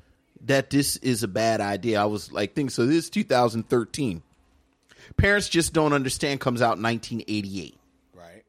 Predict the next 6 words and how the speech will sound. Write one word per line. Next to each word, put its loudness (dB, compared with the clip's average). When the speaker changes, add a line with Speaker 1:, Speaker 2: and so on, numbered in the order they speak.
Speaker 1:
He's 2
legitimately 2
famous 0
after -4
that. -14
Speaker 2:
Yes. -14